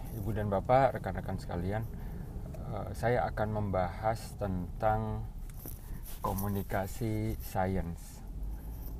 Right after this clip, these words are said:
Ya, di luar negeri itu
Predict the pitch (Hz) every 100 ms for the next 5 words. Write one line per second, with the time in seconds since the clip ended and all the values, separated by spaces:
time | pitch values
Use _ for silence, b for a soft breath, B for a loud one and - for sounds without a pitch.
0 | - 104 104 131 - B B B - 107
1 | 98 98 95 92 90 92 98 95 120 101
2 | 104 110 175 - - - - 110 113